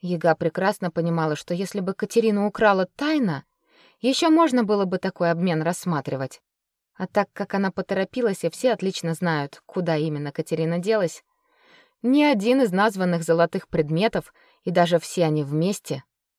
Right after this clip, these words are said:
и близко не стоит риска, связанного с разъяренными Катиными друзьями. «А ты подумай, дешевле не уступлю».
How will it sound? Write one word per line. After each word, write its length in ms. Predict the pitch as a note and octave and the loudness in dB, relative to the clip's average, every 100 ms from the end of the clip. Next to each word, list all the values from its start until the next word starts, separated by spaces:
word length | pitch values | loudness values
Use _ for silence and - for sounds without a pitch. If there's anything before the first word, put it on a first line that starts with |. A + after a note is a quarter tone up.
| _ _ | _ _
и 80 | G3 | -6
близко 460 | E3+ F#3+ G#3+ - F3 | 0 0 0 0 0
не 100 | E3+ | 0
стоит 380 | - F3 D#3+ | 2 4 4
риска, 340 | E3+ A3 - D#3+ | 2 0 -2 -6
связанного 600 | D3+ D#3+ D#3+ D#3+ D#3 D#3 | 0 2 2 0 0 -2
с 120 | - | 0
разъяренными 760 | E3 D#3 D#3 D3+ E3 F3+ E3 E3 | -2 -2 0 4 4 4 0 -2
Катиными 520 | D#3+ D3+ D3+ D3+ D3+ | -2 -4 -4 -2 -2
друзьями. 640 | D3+ C#3+ D3 D3 C#3 C3 _ _ _ _ _ _ _ - | -2 -4 -2 -2 -2 -8 _ _ _ _ _ _ _ 2
«А 180 | A3 | 4
ты 140 | A3+ A#3 | 6 6
подумай, 720 | B3+ A#3+ G#3+ G3+ F3+ E3+ D#3+ _ _ _ | 8 8 8 6 6 4 0 _ _ _
дешевле 560 | G#3+ G#3+ A#3 B3+ A#3+ A#3 | 0 4 6 8 8 6
не 140 | A3+ | 8
уступлю». 680 | A#3 - C4 A#3 A#3 F3 D#3 | 6 8 6 8 6 6 4